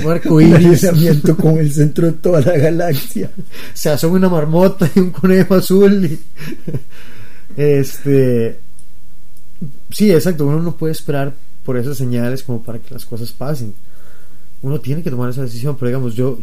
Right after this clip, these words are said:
Speaker 1: lo, a lo que voy es, a veces en esos momentos yo mismo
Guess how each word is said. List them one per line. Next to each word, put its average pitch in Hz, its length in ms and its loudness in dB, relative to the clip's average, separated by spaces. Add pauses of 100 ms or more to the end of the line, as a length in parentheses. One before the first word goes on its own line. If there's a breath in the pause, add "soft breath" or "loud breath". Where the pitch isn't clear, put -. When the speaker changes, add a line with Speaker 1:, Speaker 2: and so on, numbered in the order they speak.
(100)
Speaker 1:
lo, 135 200 -2
a 135 80 -4
lo 123 120 -2
que - 100 -4
voy 123 160 0
es, 143 240 -2 (500 soft breath)
a 123 100 -2
veces 131 340 -2 (360)
en 120 160 -4
esos 151 220 -2
momentos 143 560 -2 (220)
yo 120 260 0
mismo 135 480 -2